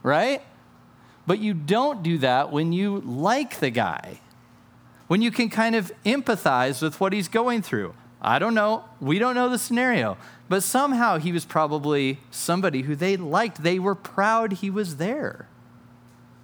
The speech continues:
They wanted him to be a part of their community.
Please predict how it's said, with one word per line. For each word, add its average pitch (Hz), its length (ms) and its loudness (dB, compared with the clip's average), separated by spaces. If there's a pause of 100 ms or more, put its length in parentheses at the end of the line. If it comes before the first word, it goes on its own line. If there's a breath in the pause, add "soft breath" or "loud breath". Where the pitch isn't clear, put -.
(140)
They 156 140 2
wanted 190 500 0
him 170 180 2
to 156 60 0
be 170 120 0
a 165 60 -2
part 180 420 0 (360 loud breath)
of 160 120 -2
their 196 120 2
community. 202 680 -2